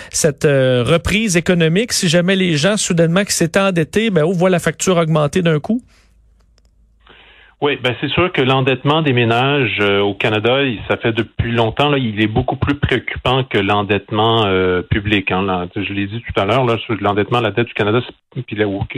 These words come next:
Speaker 2: au Québec aussi, là, d'ailleurs, là, c'est pas inquiétant. La dette des ménages, elle est plus forte d'ailleurs au Canada anglais qu'au Québec. Celle-là, elle est plus,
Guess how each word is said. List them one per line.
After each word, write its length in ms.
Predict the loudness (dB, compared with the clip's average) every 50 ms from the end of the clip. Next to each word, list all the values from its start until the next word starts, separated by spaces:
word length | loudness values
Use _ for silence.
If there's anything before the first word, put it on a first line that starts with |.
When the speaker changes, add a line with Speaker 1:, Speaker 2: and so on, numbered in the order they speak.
| -10 -10 -12 -10
Speaker 2:
au 100 | -10 -10
Québec 380 | -6 -6 -4 -2 -2 -2 -2 -4
aussi, 280 | -6 -6 -4 -4 -2 0
là, 120 | 0 2
d'ailleurs, 300 | 2 2 2 2 0 0
là, 100 | 0 -2 -2 -4
c'est 140 | -6 -2
pas 140 | 0 0 0
inquiétant. 420 | 0 0 -2 -2 -2 -2 -2 -4 -4 -8 -12 -4 -2
La 100 | -2 0
dette 240 | 0 0 -2 0 0
des 140 | 0 0 2
ménages, 500 | 2 2 2 2 2 2 0 0 -2 -2
elle 100 | -2 -2
est 20 | -2
plus 200 | -2 -2 -2 -2
forte 160 | -2 -2 0
d'ailleurs 160 | 0 -2 -2
au 40 | -2
Canada 300 | -2 -2 0 0 0 0
anglais 240 | 0 0 -2 -2 -2
qu'au 140 | -2 -4 -4
Québec. 420 | -4 -6 -2 0 0 0 0 -2 -8 -16 -18 -20 -20 -16 -6 -2
Celle-là, 320 | 0 2 2 4 2 2 2
elle 120 | 2 2 0
est 140 | -2 0 _
plus, 320 | -2 0 2 2 2 0